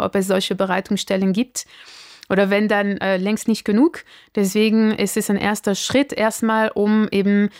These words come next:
äh, einen Raum zu haben, wo die Kinder und ihre Begleitpersonen, ähm, die Möglichkeit haben, über eine Situation zu reflektieren, die vielleicht auch nicht so einfach artikulierbar ist, ne, wie sie gesagt hat. Also zum Beispiel,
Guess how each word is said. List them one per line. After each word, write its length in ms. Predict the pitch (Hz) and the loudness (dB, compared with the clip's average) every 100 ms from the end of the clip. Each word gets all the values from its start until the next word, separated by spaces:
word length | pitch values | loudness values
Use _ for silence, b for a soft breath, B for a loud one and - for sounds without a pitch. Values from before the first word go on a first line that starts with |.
| B B | B B
äh, 80 | - | -4
einen 240 | 196 196 202 | -2 0 0
Raum 480 | 190 202 269 277 | 2 2 2 2
zu 260 | 254 - 202 | 0 -2 -2
haben, 360 | 202 190 190 185 | 0 0 0 2
wo 140 | 196 | 0
die 220 | 185 190 | 0 -2
Kinder 480 | - 226 240 240 233 | 0 2 4 4 2
und 180 | 196 - | 0 -2
ihre 400 | 208 226 220 214 | 0 2 2 2
Begleitpersonen, 960 | 190 196 214 240 220 190 208 208 208 208 B B B | 0 0 0 0 -2 0 2 2 0 -2 B B B
ähm, 580 | 196 185 190 190 190 - - - - | -2 0 0 -2 -2 -4 -6 -10 -12
die 300 | - 190 214 | -6 0 4
Möglichkeit 720 | 220 254 269 240 - 208 - | 4 4 2 -2 -2 -2 -2
haben, 260 | 208 196 196 | -2 0 0
über 300 | 208 202 202 | -2 0 0
eine 260 | 196 196 | 0 -2
Situation 500 | 190 196 214 196 233 | -4 -4 -4 -2 -2
zu 120 | 220 208 | -2 -2
reflektieren, 680 | 202 - 190 - 233 247 | -2 -2 -4 0 2 4
die 120 | 208 | 2
vielleicht 600 | 190 - 190 196 233 233 - | -2 -2 -2 0 -2 -4 -4
auch 140 | 202 | -2
nicht 240 | 202 220 | 0 0
so 160 | 208 240 | 0 0
einfach 480 | 208 220 233 233 220 | 0 -2 -2 -4 -2
artikulierbar 800 | 220 - - 214 247 220 180 165 | -4 -6 -6 -2 0 0 0 0
ist, 300 | 170 170 - | -2 -2 -2
ne, 180 | 180 208 | -2 -2
wie 80 | |
sie 120 | 196 185 | -2 -2
gesagt 380 | 180 185 185 | -2 -2 -4
hat. 160 | 190 165 - - - - | -4 -4 -6 -8 -10 -6
Also 200 | 185 190 | -2 -2
zum 180 | 180 214 | -2 -2
Beispiel, 400 | 202 - 208 | -2 -2 -2